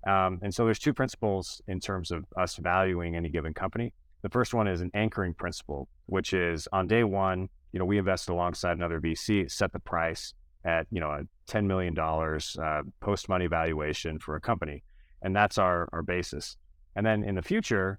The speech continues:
you know, they raise a Series A in eighteen months or twenty-four months. That's a new anchor point that was led by an institutional investor that maybe went from ten million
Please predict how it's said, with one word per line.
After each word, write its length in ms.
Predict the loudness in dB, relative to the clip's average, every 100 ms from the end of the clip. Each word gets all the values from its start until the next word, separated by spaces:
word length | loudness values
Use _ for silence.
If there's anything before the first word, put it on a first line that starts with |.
| -4
you 80 | -2
know, 80 | 2
they 100 | 4
raise 220 | 4 2
a 40 |
Series 380 | 0 2 2 4
A 260 | 4 4 2
in 100 | 0
eighteen 340 | -4 -4 2
months 320 | 2 2 -2
or 40 | -6
twenty-four 440 | -4 -4 -2 -2
months. 340 | 0 -2 -4 -14 -20 -4
That's 220 | 2 2 2
a 40 |
new 220 | 2 4
anchor 260 | 2 0 -4
point 400 | -4 -4 -4 -4
that 80 | -6
was 160 | -4
led 300 | 0 0 0
by 400 | 0 0 0 -2 -4
an 160 | -4 -4
institutional 520 | -4 0 -2 0 -4
investor 460 | 0 -2 -2 -4 -4
that 120 | -4 -2
maybe 280 | 0 2 0
went 200 | -2 -6
from 160 | -12
ten 220 | -4 0 2
million 400 | 2 2 0